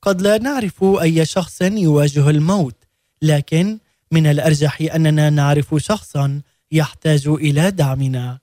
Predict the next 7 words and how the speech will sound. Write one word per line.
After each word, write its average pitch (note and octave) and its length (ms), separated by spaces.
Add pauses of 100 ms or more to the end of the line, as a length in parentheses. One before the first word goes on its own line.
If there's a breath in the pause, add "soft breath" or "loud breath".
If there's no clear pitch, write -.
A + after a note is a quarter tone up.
(260)
شخصًا G3 480
سلبت F#3 460
حقوقه C#3+ 800 (320)
أو E3 120
لم D#3 220
يسمع D#3 540
أحد D3 560